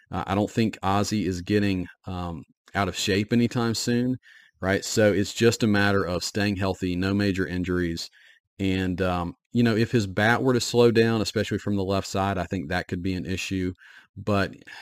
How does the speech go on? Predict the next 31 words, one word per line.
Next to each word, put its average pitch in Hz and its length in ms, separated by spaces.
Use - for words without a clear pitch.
gosh, 85 400
I 110 140
think 165 300
it's 139 100
possible. 104 560
And 98 160
again, 98 420
if 107 220
Ozzie, 120 400
if 98 120
you 127 60
told 135 200
me 117 100
Ozzie 101 320
was 98 140
gonna 95 180
finish 98 420
with, 87 220
you 98 100
know, 90 100
three 110 220
hundred 104 220
fifty 101 320
to 90 60
four 95 260
hundred 95 280
career 95 240
home 90 240
runs 92 480
and 95 360
a, 90 240